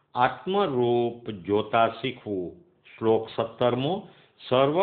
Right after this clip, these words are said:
પ્રાણી પદાર્થમાં હું વસી રહ્યો છું, એ ભાવ પ્રગતિ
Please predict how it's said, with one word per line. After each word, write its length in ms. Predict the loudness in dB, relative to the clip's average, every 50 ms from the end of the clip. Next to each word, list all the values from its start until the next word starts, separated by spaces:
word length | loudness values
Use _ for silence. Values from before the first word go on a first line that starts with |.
| 0 0 0
પ્રાણી 420 | -2 0 2 2 0 0 -2 -4
પદાર્થમાં 920 | -4 -4 0 2 2 4 4 2 0 -4 -10 -8 -4 -2 -2 0 0 0
હું 220 | -2 -2 -2 -2 0 -2 0 0
વસી 340 | 0 0 0 0 0 2 2
રહ્યો 360 | 4 4 4 4 4 2 2 0 -2
છું, 280 | -4 -2 -2 0 0 -2 -4 -6 -10 -16 -20 _ _ _ _ -6
એ 200 | 0 2 4 4 6 4 2 0
ભાવ 360 | 0 0 4 6 6 6 6 4 2 0 -6
પ્રગતિ 560 | -4 -2 -2 -2 -2 -6 -12 -10 -8 -6 -4